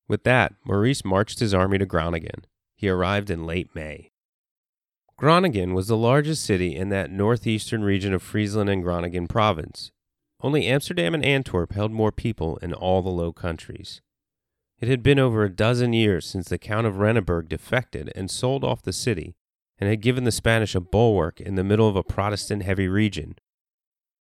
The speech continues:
Despite being surrounded by the new Dutch Republic, Groningen held out because it was considered too well fortified to surrender, and that any siege would eventually fail,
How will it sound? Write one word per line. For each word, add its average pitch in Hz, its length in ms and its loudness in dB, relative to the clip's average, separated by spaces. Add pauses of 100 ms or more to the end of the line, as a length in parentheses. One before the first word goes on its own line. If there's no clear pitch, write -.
(340)
Despite 143 400 0
being 156 220 2
surrounded 120 520 2
by 101 140 4
the 101 100 2
new 104 160 4
Dutch 104 300 0
Republic, 98 640 -4 (200)
Groningen 170 460 0
held 120 260 2
out 90 280 0 (280)
because 113 240 -4
it 123 60 2
was 110 140 -2
considered 117 520 -2
too 160 220 0
well 131 260 4
fortified 110 560 2
to 92 100 -10
surrender, 95 600 -2 (360)
and 101 120 -2
that 95 160 2
any 131 260 0
siege 107 380 -2
would 92 120 0
eventually 98 440 -2
fail, 87 540 -2